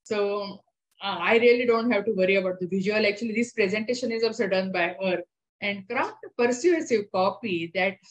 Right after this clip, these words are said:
highlights the benefits of your products or services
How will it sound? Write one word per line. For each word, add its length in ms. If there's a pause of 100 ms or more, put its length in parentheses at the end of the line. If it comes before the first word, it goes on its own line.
highlights 540
the 100
benefits 600
of 220
your 160 (120)
products 640
or 160
services 760